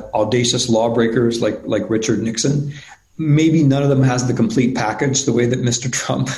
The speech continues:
<laughs> has the complete package. But the good thing about a democratic system is that it, it is correct, it's self-correcting, which is why, I mean, to go back to your very first question, which is why the system itself is so important.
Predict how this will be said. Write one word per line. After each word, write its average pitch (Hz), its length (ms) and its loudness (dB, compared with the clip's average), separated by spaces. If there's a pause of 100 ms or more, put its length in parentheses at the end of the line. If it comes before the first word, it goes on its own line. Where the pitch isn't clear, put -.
<laughs> - 120 -20
has - 240 -4
the 120 100 -2
complete 120 420 -2
package. 117 520 -4 (400)
But 131 600 -2 (160)
the 131 120 4
good 160 340 0
thing 143 160 0
about 113 420 2
a 120 40 -2
democratic 120 560 0
system 107 600 -2
is 117 260 -2
that 110 140 0
it, 110 240 -2
it 120 120 0
is 127 280 0
correct, 113 520 -2
it's - 160 -2
self-correcting, 107 1000 -2
which 113 220 -2
is 107 120 -2
why, 104 640 0 (220)
I 123 60 -8
mean, 110 120 -4
to 98 80 -2
go 110 140 -2
back 101 240 -2
to 107 100 -4
your 101 80 -2
very 101 240 -2
first 113 260 -4
question, 104 460 -4 (220)
which 120 160 -2
is 113 100 0
why 117 140 2
the 107 100 2
system 113 380 -2
itself 107 360 -2
is - 80 -4
so - 140 -4
important. 98 720 -8